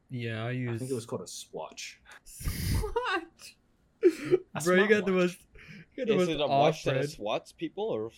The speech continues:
Speaker 3: some shit? What?
Speaker 2: The, the nickname is, <laughs> is called Swatch because, like,
Speaker 1: Bruh.
Speaker 2: it, it was, it was a Swiss, Swiss, a Swiss br-, brand watch, something like that, too long ago. But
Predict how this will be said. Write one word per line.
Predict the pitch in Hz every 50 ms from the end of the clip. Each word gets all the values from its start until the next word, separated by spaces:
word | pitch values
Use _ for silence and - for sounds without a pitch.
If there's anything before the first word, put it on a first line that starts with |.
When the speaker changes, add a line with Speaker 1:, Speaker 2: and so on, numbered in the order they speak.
| _ _ -
Speaker 3:
some | 135 147
shit? | - - - - 208 185 -
What? | 104 123 170 277 339 330 - _ _ _ _ _ _ _ _ _ _ _ _ _ _ _ -
Speaker 2:
The, | 127 131 143
the | 135 127 143
nickname | 139 156 - - 165 147 143 135 131 127 123
is, | 120 120 113 113 - - - - -
<laughs> | - - _ _
is | - 127 -
called | - - 113 107 -
Swatch | - - - - - - - 110 110 101 98 104 - - - - - 170
because, | 165 165 165 147 139 - 139 139 131
like, | 131 127 120
Speaker 1:
Bruh. | 123 143 143 - 123 131 123 -
Speaker 2:
it, | -
it | 120
was, | 123 127 120 - - _ -
it | 131
was | 123 120 110
a | 110
Swiss, | 104 - - - - - 107 95 101 110 - - - - - _ _ _ _ - 85 - _ _
Swiss, | _ - - - - _ 165 - 147 - _ _ _ _ _ _ _ _ _ - 185
a | 202
Swiss | - - 123 120
br-, | - 147 147 160 -
brand | 113 107 127 127 135 127 113
watch, | 117 131 180 196 - - - - _ _ _ _
something | - - 135 117 107 92
like | 85 82 -
that, | 76 69 - - _ _ _ _ _ _ _ _ _ - -
too | - 156
long | 139 123 117 107 92
ago. | 85 - - 67 - _ _ _ _ _ _ - - - - - _ _ _ -
But | 104 123 120 120 120 117 117 117 117 113